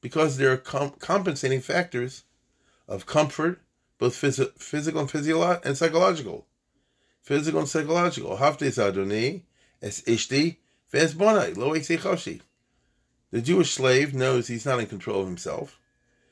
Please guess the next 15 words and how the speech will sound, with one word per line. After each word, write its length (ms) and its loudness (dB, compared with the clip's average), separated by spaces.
He 120 -4
doesn't 300 2
have 220 2
autonomy, 680 -2
but 100 2
he's 80 4
okay 260 4
with 140 -2
that 260 -6
because 360 2
as 220 2
he 200 -4
has 180 0
the 100 -4
necessities 880 -2